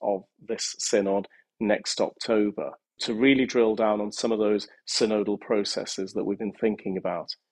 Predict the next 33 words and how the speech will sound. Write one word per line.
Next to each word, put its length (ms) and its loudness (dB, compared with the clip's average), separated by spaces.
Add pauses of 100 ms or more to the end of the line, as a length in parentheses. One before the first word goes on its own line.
(320)
And 100 6
the 60 6
way 160 6
that 140 2
we've 180 -6
done 260 4
that, 220 0
as 200 -10
you 100 -4
quite 280 -4
rightly 340 -4
said, 380 2
is 300 0 (360)
through 180 2
conversations 800 0
in 120 -2
the 60 -4
Spirit. 560 0 (500)
And 140 4
actually, 300 4
I 140 2
think 200 -6
that 160 0
has 180 -6
been 220 -4
one 120 -2
of 100 -6
the 60 -12
best 320 2
parts 360 0
of 80 -10
this 160 -2
Synod, 480 2